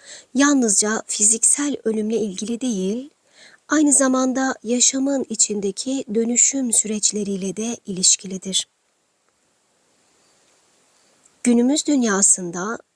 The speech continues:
hepimiz kendi içsel yeraltı dünyamızdan geçiyoruz. Travmalar, kayıplar, zorluklar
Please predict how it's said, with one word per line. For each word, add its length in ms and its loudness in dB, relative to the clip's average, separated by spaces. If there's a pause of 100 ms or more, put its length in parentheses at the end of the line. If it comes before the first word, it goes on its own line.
(100)
hepimiz 640 0
kendi 380 -4
içsel 440 0
yeraltı 500 -4
dünyamızdan 840 -2
geçiyoruz. 640 -6 (1400)
Travmalar, 920 -4 (500)
kayıplar, 920 -4 (480)
zorluklar 920 0